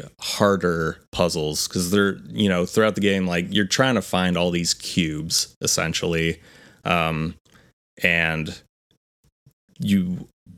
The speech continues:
discover at some point that there are also anti-cubes, and those are basically what you get when you solve the particularly difficult puzzles. Um, but, you know,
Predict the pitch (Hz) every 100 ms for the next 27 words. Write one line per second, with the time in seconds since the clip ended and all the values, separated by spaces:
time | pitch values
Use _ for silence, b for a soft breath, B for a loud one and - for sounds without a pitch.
0 | - _ - 101 - 151 139 117 92 -
1 | 110 98 95 95 87 85 - 90 82 -
2 | 101 92 90 87 85 87 - - 87 -
3 | 87 85 92 - 117 123 104 90 90 -
4 | 87 82 82 85 - - 98 95 90 -
5 | - 131 120 104 101 - - 101 92 87
6 | 87 90 87 92 95 87 90 87 - 90
7 | 87 85 - - 90 87 85 85 - 82
8 | 82 87 _ - 98 113 95 92 90 87
9 | 82 92 92 110 127 120 - - B B
10 | B B - 123 135 139 131 - B B
11 | B B B 90 92 87 90 - _ 101
12 | 95 90 - B B B - _ _ -
13 | 104 104 104